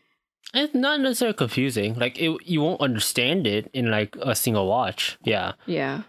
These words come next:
Speaker 1: But I don't think it's, like, like, super confusing, basically.
Speaker 2: I don't know. I think it's, like,
Speaker 1: I think you understand what happened by the end.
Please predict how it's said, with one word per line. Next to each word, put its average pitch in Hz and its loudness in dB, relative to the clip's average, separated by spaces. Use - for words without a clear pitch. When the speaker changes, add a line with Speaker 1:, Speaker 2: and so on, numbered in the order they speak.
Speaker 1:
But 113 2
I 107 0
don't 143 2
think 139 0
it's, 110 -2
like, 104 -2
like, - -10
super 131 0
confusing, 98 0
basically. 185 0
Speaker 2:
I 233 2
don't 240 2
know. 202 0
I 185 2
think 214 0
it's, 180 0
like, 160 2
Speaker 1:
I 135 4
think 135 0
you 156 0
understand 110 0
what 113 0
happened 117 0
by - -2
the 92 0
end. 110 -4